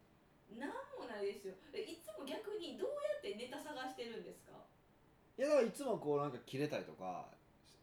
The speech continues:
Speaker 2: ムカーってきた時とかあるじゃないですか。
Speaker 1: はい。
Speaker 2: に、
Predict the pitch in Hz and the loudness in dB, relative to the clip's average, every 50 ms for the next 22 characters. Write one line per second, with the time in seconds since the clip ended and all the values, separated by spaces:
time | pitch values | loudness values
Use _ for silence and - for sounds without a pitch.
0 | - - - 127 123 - - - 113 - - - - - 90 92 98 - - - | -18 -12 -8 -6 -2 -2 0 0 -2 -4 -6 -12 -14 -12 -10 -10 -10 -10 -10 -8
1 | - 92 110 139 147 135 98 78 73 - - - - - - - - - - 254 | -4 -2 0 0 0 0 -2 -4 -8 -12 -16 -18 -20 -20 -20 -20 -20 -16 -12 -10
2 | - - - - - - - 135 - | -10 -10 -10 -14 -16 -12 -10 -10 -10